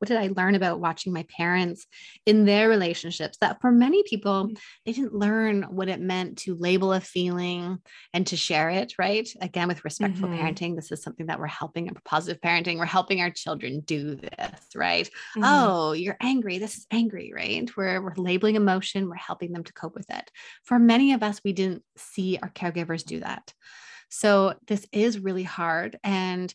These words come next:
Speaker 1: the first thing we need to start being able to do is to go inwards and to ask ourselves, "How am I feeling in this moment? What do I need that would help me right now?" Because oftentimes what we'll do is we'll kind of, like, just kind of, um, what's the word? Like, just,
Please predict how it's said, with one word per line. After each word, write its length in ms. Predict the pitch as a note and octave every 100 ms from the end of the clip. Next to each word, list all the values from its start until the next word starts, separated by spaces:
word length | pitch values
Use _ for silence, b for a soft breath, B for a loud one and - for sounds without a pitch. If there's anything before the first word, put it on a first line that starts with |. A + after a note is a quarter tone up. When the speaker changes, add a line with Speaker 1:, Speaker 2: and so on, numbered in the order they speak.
| _ -
Speaker 1:
the 60 |
first 400 | G3 - A#3+ B3
thing 120 | A#3 G3+
we 80 |
need 160 | F#3+ F#3
to 60 | G3
start 300 | - F3+ - _
being 140 | F3+
able 180 | F3 E3+
to 60 | F3
do 240 | G#3 B3+
is 80 | A3
to 100 | G3
go 200 | F3 F#3+ -
inwards 460 | G#3 B3 G#3+ F3+
and 120 | F3+ F3+
to 120 | -
ask 240 | F#3+ F#3
ourselves, 460 | F#3 F3+ F3 E3+ - B B B
"How 280 | - B3+ -
am 280 | G#3 B3+ C4+
I 160 | F#3 F3 -
feeling 280 | E3+ D#3+
in 80 | D#3+
this 200 | D#3 D#3
moment? 520 | F3 E3+ F3 F3+ G3+ - b b _ -
What 240 | G#3+ A#3
do 220 | A3 C#4
I 100 | B3
need 280 | F3+ E3+ E3
that 140 | E3+ E3
would 100 | D#3+
help 220 | - E3
me 160 | E3+ E3+
right 180 | - -
now?" 340 | - - - -
Because 240 | G#3 G#3
oftentimes 800 | G3+ A3+ B3 B3 A3+ G3+ F#3+ F#3
what 80 | -
we'll 100 | F#3
do 160 | - G#3+
is 140 | G3+
we'll 60 | G3
kind 180 | - G3
of, 80 |
like, 200 | F#3+ G3 B B B _
just 180 | - G3+
kind 160 | A3 G#3
of, 300 | G3 F3+ - _ _ _ _ _ _ _ - -
um, 680 | G3+ G3 F3+ F3 E3+ F3+ F#3 _ _ _
what's 240 | B3 G#3+ -
the 80 | F#3+
word? 200 | F#3 F#3
Like, 140 | F#3+
just, 240 | G#3+ G#3+